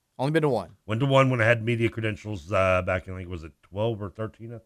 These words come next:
Speaker 2: think thirteen is when I went to. I forget. I had, went to, I had credentials, like, back-to-back years, but I only used them once.
Speaker 1: Is that the year that you took the picture in, like, Millionaire's Row in your collared shirt?
Speaker 2: Yeah, yeah. No,
Speaker 1: Yeah.
Speaker 2: that, well, that was actually from, uh, the Breeders' Cup.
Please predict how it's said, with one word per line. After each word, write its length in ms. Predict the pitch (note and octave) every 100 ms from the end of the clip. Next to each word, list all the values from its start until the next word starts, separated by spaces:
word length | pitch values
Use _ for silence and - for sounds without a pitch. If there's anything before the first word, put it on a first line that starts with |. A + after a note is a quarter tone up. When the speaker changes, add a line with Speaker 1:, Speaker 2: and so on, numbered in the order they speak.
| B2
Speaker 2:
think 160 | B2
thirteen 360 | - A2 - F2
is 100 | D#2+
when 140 | D2
I 20 | C#2+
went 180 | C#2 C2+
to. 80 | C2 B1+ B1 _ _ _ _ _ _ _ _ _ -
I 100 | F2+
forget. 260 | G2 F2 E2
I 80 |
had, 180 | G#2+ B2
went 140 | D3 C#3
to, 100 | A#2
I 40 |
had 200 | D3+ -
credentials, 340 | C#3 C#3+ G#2+
like, 140 | A2 E2+
back-to-back 480 | G#2 G2+ F#2+ F#2 F#2+
years, 140 | D#2+
but 100 | D#2+
I 60 | D#2+
only 140 | D2+
used 180 | D2 D#2
them 100 | C#2
once. 220 | C2 C2+ _ -
Speaker 1:
Is 80 | C3
that 80 |
the 80 | C3+
year 140 | C3+ C3+
that 60 |
you 60 | C3
took 140 | B2+
the 80 | -
picture 240 | B2+ A#2
in, 20 | A#2
like, 120 | G#2
Millionaire's 400 | A2 A2 A2 F#2+
Row 120 | G#2
in 60 | G2+
your 100 | G2
collared 300 | G#2 G#2 G2
shirt? 280 | G#2 G#2 D#3
Speaker 2:
Yeah, 240 | C3+ -
yeah. 120 | A#2 G#2+
No, 60 |
Speaker 1:
Yeah. 60 | D#3
Speaker 2:
that, 220 | D#3+ A3
well, 120 | D#3
that 180 | C#3+ A3
was 140 | B2+ C3
actually 260 | B2+ A#2
from, 320 | G2 A2+ G#2+
uh, 400 | G2 F2 D#2 C2+ D2
the 160 | F2+ D#2+
Breeders' 400 | F2 C3 F2+ -
Cup. 280 | C#2+ -